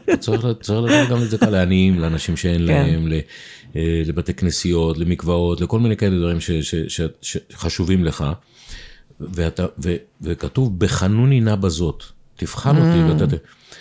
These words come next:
Speaker 1: תראי, היה לי חבר, מוטי זיסר, זיכרונו לברכה.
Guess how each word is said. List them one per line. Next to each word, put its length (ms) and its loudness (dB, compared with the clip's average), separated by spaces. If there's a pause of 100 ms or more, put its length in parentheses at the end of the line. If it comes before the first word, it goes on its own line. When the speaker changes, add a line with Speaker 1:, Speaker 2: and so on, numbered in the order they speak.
(280)
Speaker 1:
תראי, 240 0
היה 100 2
לי 100 0
חבר, 320 0
מוטי 260 -2
זיסר, 320 -4
זיכרונו 360 -4
לברכה. 340 -4